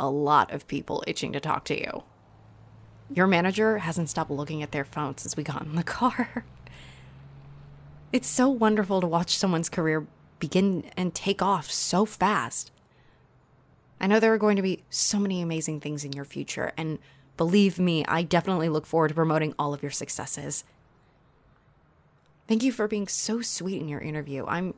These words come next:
really sorry about approaching your car as you were trying to leave. I promise that's never gonna happen again. <laughs>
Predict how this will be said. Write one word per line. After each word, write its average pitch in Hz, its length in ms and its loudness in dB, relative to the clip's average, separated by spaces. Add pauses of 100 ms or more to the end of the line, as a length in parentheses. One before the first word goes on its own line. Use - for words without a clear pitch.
really 233 360 2
sorry 160 400 2
about 151 400 -2
approaching 170 400 -4
your 156 120 -4
car 160 460 0 (220)
as 175 120 -6
you 160 40 -4
were 165 60 2
trying 165 220 0
to 147 80 -2
leave. 151 420 -6 (420)
I - 40 -8
promise 220 400 4
that's - 280 -6
never 185 300 2
gonna 175 160 0
happen 156 260 -6
again. - 360 -8 (400)
<laughs> 175 40 -8